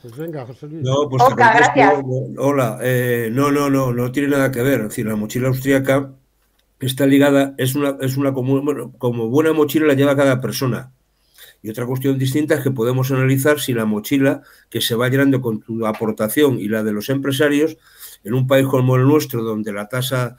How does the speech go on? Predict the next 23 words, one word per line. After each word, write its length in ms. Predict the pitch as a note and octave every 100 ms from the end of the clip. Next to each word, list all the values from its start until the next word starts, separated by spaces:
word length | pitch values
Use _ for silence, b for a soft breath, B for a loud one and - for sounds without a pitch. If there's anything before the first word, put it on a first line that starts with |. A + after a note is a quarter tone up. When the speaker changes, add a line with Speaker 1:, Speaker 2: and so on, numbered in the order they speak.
| b b b -
Speaker 2:
de 140 | A2+
desempleo 500 | A#2 A2 A2+ C3+ C#3
es 100 | B2
tan 180 | A#2+ C3
alta, 340 | D3+ C3+ G#2
incluso 360 | G2 F#2 B2+ B2+
la 120 | G#2+
tasa 260 | - A2+ B2
de 80 | A#2
temporalidad, 680 | B2 A#2+ B2 B2+ C3 D3 B -
se 200 | - A2+
va 140 | B2+
vaciando 560 | C3 B2+ B2 C#3 C#3+ C#3+
y 40 |
seguramente 480 | B2 A2 B2 C3+ C3+
cuando 220 | A#2 G#2+
llegases 340 | G#2 A2 C3 B2+
al 120 | A2
final 180 | - A#2+
de 80 | B2
tu 100 | B2
vida 160 | B2 B2+
laboral, 440 | B2+ B2+ C3+